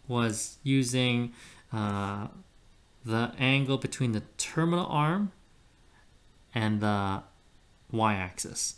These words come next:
Now, thirty-one pi over eighteen is in the fourth quadrant. So I did three pi over two plus two pi over nine, which enables me to push it to the first quadrant and switch it to the complementary trig function.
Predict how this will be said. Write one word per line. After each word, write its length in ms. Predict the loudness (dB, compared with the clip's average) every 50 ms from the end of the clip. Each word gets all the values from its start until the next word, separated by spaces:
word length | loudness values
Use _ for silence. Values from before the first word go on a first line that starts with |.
| -10 -6
Now, 160 | -6 -6 -4 -2 2
thirty-one 380 | 4 6 6 6 4 4 2
pi 200 | 0 2 4 4
over 100 | 4 2
eighteen 360 | 0 -2 -2 0 0 0 0 0
is 180 | 0 0 0
in 100 | 0 0
the 80 | -2 -2
fourth 440 | -4 -6 -6 -2 0 0 0 -2 -2
quadrant. 460 | 2 2 4 4 2 0 -6 -8 -10 -14 -20 -20 -20 -20 -12
So 140 | -6 -2 -2
I 60 | 0
did 160 | 0 0 0 0
three 160 | 0 0 0
pi 240 | 0 0 2 2 2
over 80 | 2
two 240 | 0 -2 -4 -4 -6 -6 -16 -20 _ -20 -12
plus 500 | -12 -8 -2 0 2 4 4 2 2 -2
two 240 | -4 -4 -4 -4 -4
pi 220 | -4 -2 -2 -2
over 160 | -2 -2 -4 -6
nine, 260 | -6 -6 -6 -8 -10 -12 -18 -20 _ _ _ _ _ _ -20 _ _ _ -20 -20 -10 -2
which 180 | -2 0 0 2
enables 380 | 2 2 4 4 4 2 0 0
me 100 | 0 -2
to 80 | -2
push 300 | -2 -4 -2 -2 0 0
it 100 | -2 -4 -6
to 80 | -8
the 100 | -10 -8
first 320 | -4 0 0 0 0 0 0
quadrant 360 | 0 0 2 0 -2 -6 -6 -6
and 240 | -2 0 0 0 0
switch 240 | -2 -2 -4 -2 -2
it 120 | -4 -4
to 80 | -2 -4
the 80 | -4 -4
complementary 600 | -2 0 0 0 0 0 0 0 0 0 -2 -2
trig 220 | -2 -2 -2 -2
function. 400 | -2 -6 -6 -6 -6 -10 -14 -14